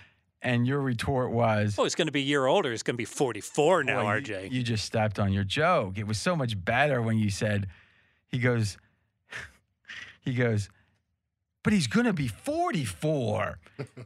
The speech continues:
Speaker 1: Like, you don't want, you get people doing computations in their head when you do jokes.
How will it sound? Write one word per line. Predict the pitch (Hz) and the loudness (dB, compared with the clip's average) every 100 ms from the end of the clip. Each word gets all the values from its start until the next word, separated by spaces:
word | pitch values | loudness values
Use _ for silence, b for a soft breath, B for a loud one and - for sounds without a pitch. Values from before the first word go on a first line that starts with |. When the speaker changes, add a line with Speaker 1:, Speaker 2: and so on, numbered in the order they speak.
| - | -6
Speaker 1:
Like, | 151 139 | -4 -2
you | 170 | 0
don't | 254 190 | 0 2
want, | 208 160 | 0 0
you | 147 | -2
get | 147 180 | -2 -2
people | - 165 156 | 0 -2 0
doing | 156 139 | -2 -2
computations | - 160 139 120 - 160 156 131 113 | 0 0 0 -2 -2 0 0 0 0
in | 117 | 2
their | 107 | 2
head | 101 127 151 117 110 | 2 2 2 2 0
when | 107 | 0
you | 98 | 2
do | 113 | 0
jokes. | 98 120 120 117 95 - - | 0 0 0 0 -4 -10 -12